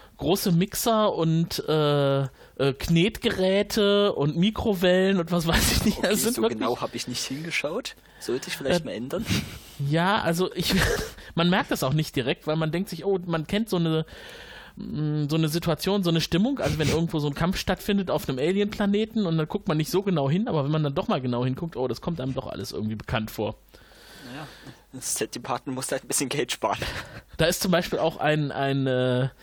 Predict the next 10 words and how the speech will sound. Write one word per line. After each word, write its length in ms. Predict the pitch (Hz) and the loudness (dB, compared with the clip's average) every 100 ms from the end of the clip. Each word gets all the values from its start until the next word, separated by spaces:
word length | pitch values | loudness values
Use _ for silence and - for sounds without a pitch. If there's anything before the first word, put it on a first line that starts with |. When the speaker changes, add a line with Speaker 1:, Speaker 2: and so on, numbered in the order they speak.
| - - | -18 -6
Speaker 1:
ein 120 | 135 | -2
Espresso-Automat 1080 | 151 - 139 156 - 233 214 220 202 202 - | -2 -2 -2 0 0 0 0 2 0 0 0
dabei 480 | 214 208 202 277 370 _ - - - - - | -2 0 2 0 -2 _ -20 -14 -12 -12 0
und 600 | 175 214 294 311 - - - | 4 4 4 0 -4 -6 -2
ein, 720 | 180 180 190 185 185 185 175 | 0 2 2 2 2 2 0
äh, 180 | 143 151 | -2 -2
Fleischwolf. 800 | 180 165 - 117 117 107 - - - - | 2 2 2 2 2 0 -6 -16 -20 -2
<laughs> 600 | - - - - - - | 2 2 0 -2 -2 0
Ein 200 | 151 143 | -2 0
Gastronomie-Fleischwolf. 1080 | 151 - 160 139 147 165 - - - - 143 | -2 -2 -2 0 2 0 0 -2 -2 -2 -4